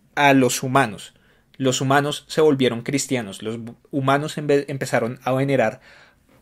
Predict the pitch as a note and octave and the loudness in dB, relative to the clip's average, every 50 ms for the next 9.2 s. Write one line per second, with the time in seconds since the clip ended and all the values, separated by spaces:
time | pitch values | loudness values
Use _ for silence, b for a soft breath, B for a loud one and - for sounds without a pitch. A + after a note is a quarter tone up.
0 | _ _ - C#3+ D3+ D#3+ E3 D3+ D3 - D3 D3 C#3 - D#3+ C#3 C3 A2+ G2+ A2+ | _ _ 0 6 8 8 8 8 6 4 0 -2 0 0 0 0 -2 -4 -6 -6
1 | A2+ - A#2 A#2 A#2 A#2 A#2+ B2+ C#3 C3+ C3 B2 A2+ A2 - C#3 C3 B2+ B2+ B2+ | -6 -4 -4 -4 -4 -4 -4 -4 -4 -2 0 0 0 0 -2 -4 -2 -2 -2 -2
2 | C#3+ C#3 C3 C3 B2+ A#2+ A#2 A2 G#2 - - - - C3 A#2+ A#2 A#2 B2 - - | -2 -4 -4 -4 -2 -2 -2 -2 -2 -4 -10 -10 -8 -6 -4 -4 -4 -6 -6 -4
3 | D3+ C#3+ C3 B2 B2 C3 C3 B2+ C3 - D#3 D#3 D#3 E3 E3 D#3 D#3+ D#3+ D#3+ D3+ | -2 0 2 2 4 2 2 2 0 2 4 4 4 4 2 0 -2 -4 -6 -8
4 | - - D#3+ D#3 D3+ C#3 B2+ B2 - - B2+ B2 B2+ C3 C#3+ C#3 - C#3+ C3 A#2+ | -4 -2 0 0 0 0 -2 -4 -4 -4 -4 -4 -2 -2 -4 -4 -2 -4 -4 -4
5 | A2+ G#2+ G#2 - - C#3 D#3+ D#3+ D#3+ E3 D#3+ D#3+ D#3+ D#3 D#3 C#3+ C#3+ C#3 B2+ - | -6 -10 -8 -4 0 2 4 4 4 4 2 2 2 2 0 0 0 0 -2 -2
6 | - D#3 D3+ D3+ D3+ D#3 D3+ D3+ D3 - - E3 E3 E3 D#3 - - - - C3 | 0 0 4 6 6 6 6 4 2 0 0 2 2 0 0 -4 -6 -6 -6 -4
7 | B2+ B2 C3 C#3+ D3 C#3 - C3 A#2 - C3 B2 - - D#3 D#3 D3+ D#3 D#3 D#3 | -2 0 0 0 -2 -2 -2 -2 -2 -2 -4 -4 0 2 4 6 6 4 4 2
8 | - D#3+ C#3 B2 A#2+ B2+ C3+ D3 C#3+ C#3+ - C3 A#2 A2 B2 A#2+ A#2 A2+ A2 A2+ | -2 -6 -4 -2 0 0 0 0 0 -4 -8 -10 -12 -12 -10 -8 -4 -2 -2 -2
9 | A2+ A2+ B | -4 -4 B